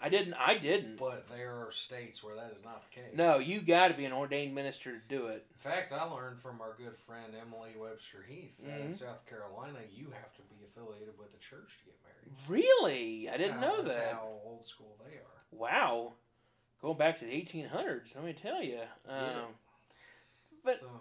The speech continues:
Speaker 2: church membership goes up about every spring, about three, four percent,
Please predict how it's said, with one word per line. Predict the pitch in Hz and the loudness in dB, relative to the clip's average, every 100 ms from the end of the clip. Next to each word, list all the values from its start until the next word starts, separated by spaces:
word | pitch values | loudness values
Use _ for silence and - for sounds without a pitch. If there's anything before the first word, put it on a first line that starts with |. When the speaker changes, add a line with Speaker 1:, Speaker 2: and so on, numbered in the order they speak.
| - | -12
Speaker 2:
church | 196 196 190 | -8 -8 -8
membership | 175 170 - 170 143 | -10 -10 -10 -12 -10
goes | 143 151 147 | -10 -10 -10
up | 156 143 | -10 -10
about | 131 131 131 | -8 -6 -6
every | 135 123 | -8 -12
spring, | - 143 139 123 110 - 120 | -14 -10 -10 -10 -16 -20 -18
about | 127 123 120 _ | -14 -14 -18 _
three, | - 143 | -12 -12
four | - 127 120 | -12 -16 -14
percent, | - - 127 | -16 -14 -12